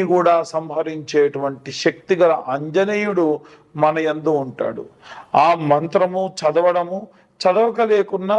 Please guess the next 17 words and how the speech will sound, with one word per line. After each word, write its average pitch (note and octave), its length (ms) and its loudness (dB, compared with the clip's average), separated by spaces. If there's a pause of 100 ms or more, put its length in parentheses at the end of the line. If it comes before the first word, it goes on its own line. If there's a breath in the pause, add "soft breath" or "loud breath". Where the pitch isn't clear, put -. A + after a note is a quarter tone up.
(120)
రోజుకొకసారి F3 880 0 (140)
వినడం D#3+ 360 0 (100)
వల్ల C3 180 0 (640 loud breath)
ఆ - 20 6 (180)
మంత్రం F3+ 380 -2 (120)
ఏమిటి D#3+ 340 -6
అంటే, C#3+ 280 0 (580 loud breath)
ముఖ్యంగా G3+ 480 2 (160)
రైతులు F#3+ 460 -2
ఎవరైనా E3+ 380 2 (120)
కానీ, C3+ 260 0 (500 soft breath)
చేతి F#3 420 2
వృత్తులు G3+ 420 -2 (100)
చేసుకునే E3+ 520 -2 (100)
వాళ్ళు D3+ 240 2 (120)
కానీ C#3 240 -2 (200)
ఎవరైతే C#3+ 420 0